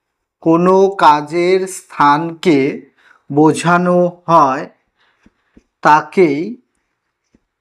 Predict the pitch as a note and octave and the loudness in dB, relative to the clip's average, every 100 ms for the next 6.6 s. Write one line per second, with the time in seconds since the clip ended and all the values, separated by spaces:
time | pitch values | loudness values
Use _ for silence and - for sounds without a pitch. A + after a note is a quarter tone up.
0 | _ _ _ _ _ _ _ _ _ _ | _ _ _ _ _ _ _ _ _ _
1 | _ _ _ _ _ F3+ F3+ F#3 F#3+ G#3 | _ _ _ _ _ -2 0 0 -2 -8
2 | A#3 _ _ _ _ _ - C#3+ D#3 D3+ | -10 _ _ _ _ _ -2 0 -2 -6
3 | D3 B2+ D#3+ E3+ E3+ F3 F3 _ _ _ | -14 -4 2 2 2 -4 -12 _ _ _
4 | _ _ _ _ _ _ _ _ _ _ | _ _ _ _ _ _ _ _ _ _
5 | _ - _ _ _ _ _ _ _ _ | _ -20 _ _ _ _ _ _ _ _
6 | _ - E3 D#3 D#3 | _ 2 2 2 -2